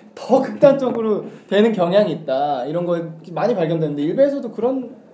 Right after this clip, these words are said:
좀 현상이 있는 것 같아. 만약에 얘네들을 그냥 사회 속에 하나의 일원을 모-, 딱 넣어놨으면 "병신 너 왜 그래?" 이러고 그냥 딱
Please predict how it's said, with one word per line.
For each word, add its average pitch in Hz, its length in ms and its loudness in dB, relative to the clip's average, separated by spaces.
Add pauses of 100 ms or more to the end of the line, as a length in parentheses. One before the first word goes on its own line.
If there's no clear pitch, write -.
(300)
좀 214 260 -6
현상이 262 320 -2
있는 196 200 -4
것 190 60 -2
같아. - 260 -8 (460)
만약에 233 460 4 (680)
얘네들을 269 480 2
그냥 233 500 4 (160)
사회 302 340 4
속에 262 320 -4
하나의 262 320 0
일원을 208 300 -2
모-, 156 200 -8 (440)
딱 - 200 -8
넣어놨으면 160 680 -4
"병신 185 300 -8
너 165 60 -4
왜 156 140 -2
그래?" 208 340 2
이러고 151 200 -8
그냥 143 300 -8 (460)
딱 247 220 -4